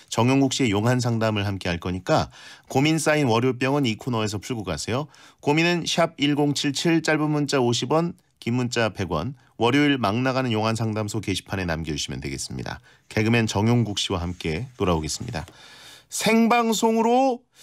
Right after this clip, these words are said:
이 상스러운 상담을 해드릴 거라서 사실 저희가 수트를 준비해놓고 엄청난 도전에 나서는 겁니다. 여러분도 긴장해 주시고요. 여러분 괜히 저희한테 함정 파놓고 다리 헛디디게 하지 마시고, 저희는 헛디디지 않습니다.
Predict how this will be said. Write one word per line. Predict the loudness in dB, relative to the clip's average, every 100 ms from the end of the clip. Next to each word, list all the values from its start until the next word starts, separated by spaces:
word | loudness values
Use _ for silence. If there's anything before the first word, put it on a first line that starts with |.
| -18 -18 -10
이 | -4 -2 0 -2 -2
상스러운 | -2 -4 0 0 2
상담을 | 0 0 0 2
해드릴 | 0 0 -4
거라서 | -4 -4 -4 -4 -4 -4 -6 -10 -16 _ -16
사실 | -10 -8 -6
저희가 | -4 -2 0 0 -2
수트를 | -2 -6 -2 -2 0
준비해놓고 | -2 -2 -2 0 -2 -4 -6 -8 -8 -10 _ _ _ -4
엄청난 | -2 0 2 2 2
도전에 | 2 0 0 0 0 -4 -10 _ _ _ _ _
나서는 | -4 -2 -2 -4
겁니다. | -6 -8 -8 -8
여러분도 | -4 -2 -2
긴장해 | -4 -4 -2 0
주시고요. | 0 -2 -2 -2 -2 -8 _ -20 -20 -18 -8
여러분 | -4 -2
괜히 | 0 0
저희한테 | 2 2 0 0
함정 | 2 2 2
파놓고 | 0 0 -2 -4 -6 -6 -8 _ _ -20 -14
다리 | -4 0
헛디디게 | 2 2 0 0
하지 | 0 0
마시고, | -4 -6
저희는 | -2 0 0
헛디디지 | -2 -2 0 0
않습니다. | 0 -2 -6 -6 -8